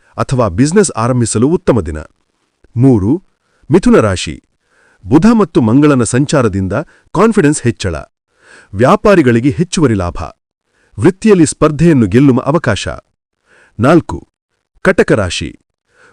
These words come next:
ಗುರುಗ್ರಹದ ಅನುಗ್ರಹದಿಂದ ಹಣದ ಪ್ರವಾಹ, ಕುಟುಂಬದ ಬೆಂಬಲ, ಆರ್ಥಿಕ ಸ್ಥಿರತೆ ಹಾಗೂ ಪ್ರತ್ಯೇಕವಾಗಿ ಶುಭ ಸುದ್ದಿ. ಐದು, ಸಿಂಹರಾಶಿ. ಕೇತು ಮತ್ತು ಚಂದ್ರನ ಪರಿಣಾಮದಿಂದ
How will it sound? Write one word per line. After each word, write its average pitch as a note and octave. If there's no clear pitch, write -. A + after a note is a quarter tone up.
ಗುರುಗ್ರಹದ F3
ಅನುಗ್ರಹದಿಂದ B2+
ಹಣದ E3+
ಪ್ರವಾಹ, F#2+
ಕುಟುಂಬದ E3
ಬೆಂಬಲ, G#2
ಆರ್ಥಿಕ F3+
ಸ್ಥಿರತೆ C3+
ಹಾಗೂ D#3+
ಪ್ರತ್ಯೇಕವಾಗಿ C#3+
ಶುಭ -
ಸುದ್ದಿ. E2+
ಐದು, C3+
ಸಿಂಹರಾಶಿ. D#3
ಕೇತು A3
ಮತ್ತು G3
ಚಂದ್ರನ D3
ಪರಿಣಾಮದಿಂದ B2+